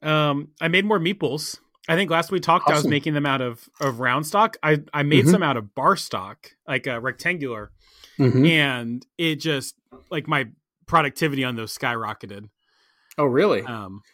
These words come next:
Speaker 1: yeah.
Speaker 2: Why is that?
Speaker 1: In, so with the round stock,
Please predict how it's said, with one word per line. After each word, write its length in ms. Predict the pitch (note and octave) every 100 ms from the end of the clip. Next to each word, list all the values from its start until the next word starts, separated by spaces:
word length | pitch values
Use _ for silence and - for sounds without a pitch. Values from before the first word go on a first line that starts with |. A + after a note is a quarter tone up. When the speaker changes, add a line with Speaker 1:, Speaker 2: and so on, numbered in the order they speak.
| _ _
Speaker 1:
yeah. 220 | C#3+ C3
Speaker 2:
Why 120 | D3
is 100 | C#3+
that? 120 | E3
Speaker 1:
In, 360 | E3+ E3 D#3+ D3+ - _ _ _ _
so 360 | - F#3 D#3 D3+ _ _ _ _ -
with 240 | F3+ F3
the 80 | F3
round 360 | D#3 A3 C4+ -
stock, 520 | - D3 B2 B2+